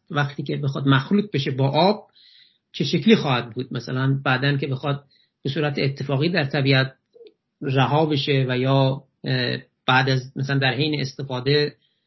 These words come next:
نشتی اتفاق بیفته در هر مرحله‌ای و این سی شصت وارد طبیعت بشه، اون موقع چه شکلی می‌شه؟ چون ما با نانو ذرات سر و کار داریم و این نانو ذرات ها شکلشون، درجه این که، اه،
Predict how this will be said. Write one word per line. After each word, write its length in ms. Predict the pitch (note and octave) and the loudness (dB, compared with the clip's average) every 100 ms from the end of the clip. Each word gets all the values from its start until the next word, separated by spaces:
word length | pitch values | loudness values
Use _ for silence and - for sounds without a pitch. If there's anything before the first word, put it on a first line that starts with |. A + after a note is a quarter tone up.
| _ _ | _ _
نشتی 580 | C3+ C3 C3 C#3+ - D3+ | 0 4 4 2 -2 -2
اتفاق 480 | C#3 C#3 C#3+ C#3 C3 | -2 -4 -4 -2 -2
بیفته 300 | C3+ C3 D3+ | -2 -4 -4
در 160 | C3+ A#2+ | -2 0
هر 220 | C3+ D3+ | 0 0
مرحله‌ای 500 | C3 A#2+ B2 C3+ B2+ | 0 -2 -2 -2 -2
و 100 | B2 | -2
این 160 | C#3 | -4
سی 200 | D3 - | -4 -6
شصت 360 | C#3 D#3 D#3 - | -4 -2 -4 -2
وارد 300 | C#3 C#3 C#3 | -2 0 -2
طبیعت 380 | C#3 B2+ B2+ B2+ | -2 -2 -2 -4
بشه، 220 | B2+ D#3 | -8 -4
اون 220 | E3+ F#3 | -2 -2
موقع 140 | D#3 F#3 | -2 -2
چه 180 | - | -2
شکلی 360 | C#3 C#3 C#3 D#3+ | -2 -2 0 2
می‌شه؟ 360 | C#3+ - - - | 2 0 -4 -8
چون 260 | - E3 E3 - - _ _ _ - | -6 -6 -6 -12 -20 _ _ _ -2
ما 80 | D3 | 2
با 120 | D3+ | 4
نانو 240 | C#3+ C#3 | 6 6
ذرات 420 | C3+ B2+ C3+ F#3+ - _ _ _ _ | 6 2 0 -2 -4 _ _ _ _
سر 240 | - C#3 | -4 -2
و 40 | |
کار 200 | C3 C#3+ | 0 0
داریم 340 | C3 C3+ C3+ B2+ | 2 2 2 2
و 20 | |
این 260 | B2+ D#3 E3 | 0 2 2
نانو 200 | D3 C#3+ | 2 2
ذرات 400 | C3 B2 B2+ B2+ | 2 0 -2 -4
ها 480 | D3+ E3 F3 G3 - _ _ _ _ - | -4 0 2 0 -4 _ _ _ _ -10
شکلشون، 920 | - G3 G3+ F3+ C#3 F3+ E3+ D#3+ C#3 | 2 2 4 -2 -4 -2 -2 -2 -4
درجه 400 | D3 C3+ C3 D3 | -2 0 0 -2
این 260 | D#3 D#3 | -2 -2
که، 240 | C#3 D3 C#3 | -2 -4 -4
اه، 440 | - C#3 - - | -2 0 0 -4